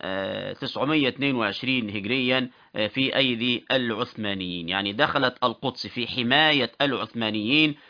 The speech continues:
في أواخر عام تسعمية اتنين وعشرين هجريا.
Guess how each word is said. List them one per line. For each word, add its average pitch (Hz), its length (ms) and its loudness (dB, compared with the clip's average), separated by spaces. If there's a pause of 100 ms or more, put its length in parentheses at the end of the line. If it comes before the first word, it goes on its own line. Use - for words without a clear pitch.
(140)
في 156 160 2
أواخر 135 480 2
عام 127 320 4
تسعمية 120 640 0
اتنين 113 440 -2
وعشرين 104 720 -2
هجريا. 90 520 -2